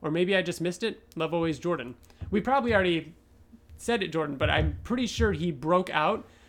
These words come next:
of his cell, and that wasn't his cell. That room was their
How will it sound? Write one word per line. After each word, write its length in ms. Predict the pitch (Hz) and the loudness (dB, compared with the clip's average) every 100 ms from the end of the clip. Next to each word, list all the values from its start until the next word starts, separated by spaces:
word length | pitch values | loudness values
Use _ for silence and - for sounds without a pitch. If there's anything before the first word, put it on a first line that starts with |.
| - - | -12 0
of 200 | 175 170 | 0 2
his 200 | 185 175 | 0 0
cell, 500 | - 160 185 214 - | 2 2 2 0 -2
and 180 | 160 156 | -2 0
that 280 | 170 175 - | 2 2 0
wasn't 360 | 170 170 160 139 | 0 2 0 -2
his 160 | 147 | -4
cell. 280 | - 156 135 | 0 0 0
That 220 | 147 160 | 0 -2
room 320 | 165 170 156 147 | 0 0 0 0
was 320 | 147 139 127 | 0 -2 -2
their 340 | 139 135 131 | -2 -2 -6